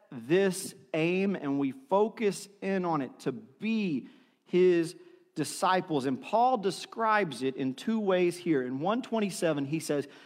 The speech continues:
"Conduct yourselves as worthy of the gospel of Jesus Christ."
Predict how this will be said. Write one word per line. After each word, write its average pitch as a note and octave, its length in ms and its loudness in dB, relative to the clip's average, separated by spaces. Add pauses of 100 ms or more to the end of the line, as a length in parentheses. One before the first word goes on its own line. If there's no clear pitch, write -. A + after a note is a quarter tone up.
(160)
"Conduct F3+ 800 2
yourselves C3 840 -4 (760)
as D#3+ 180 2 (320)
worthy C4+ 580 4 (1300)
of B2+ 120 -16
the C#3 80 -4
gospel E3 580 -4
of C#3+ 80 -4
Jesus C3 380 -10
Christ." - 540 -18